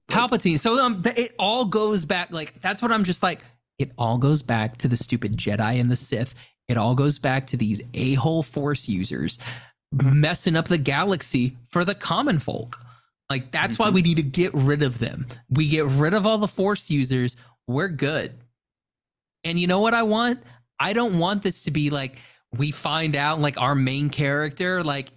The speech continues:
Speaker 2: is force sensitive. Like, I don't want that. No, they're just a regular person. They are a
Speaker 1: That would
Speaker 2: they
Speaker 1: be
Speaker 2: are a
Speaker 1: interesting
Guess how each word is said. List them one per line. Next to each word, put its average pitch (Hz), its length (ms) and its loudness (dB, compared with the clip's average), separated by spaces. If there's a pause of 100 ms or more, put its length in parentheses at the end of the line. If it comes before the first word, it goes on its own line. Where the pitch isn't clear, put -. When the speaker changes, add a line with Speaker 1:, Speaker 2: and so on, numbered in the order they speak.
Speaker 2:
is 147 320 -4
force 185 360 0
sensitive. - 720 -6 (520)
Like, 151 200 -2 (180)
I 185 140 0
don't 214 200 4
want 185 260 2
that. 117 200 0
No, 151 400 2 (200)
they're 160 280 2
just 190 280 0
a 151 80 4
regular 151 760 0
person. 123 580 -4 (340)
They 156 180 2
are 151 120 4
a 143 40 4
Speaker 1:
That 127 120 6
would 147 200 6
Speaker 2:
they 165 80 6
Speaker 1:
be 143 60 4
Speaker 2:
are 139 80 4
a 131 80 2
Speaker 1:
interesting 120 440 -2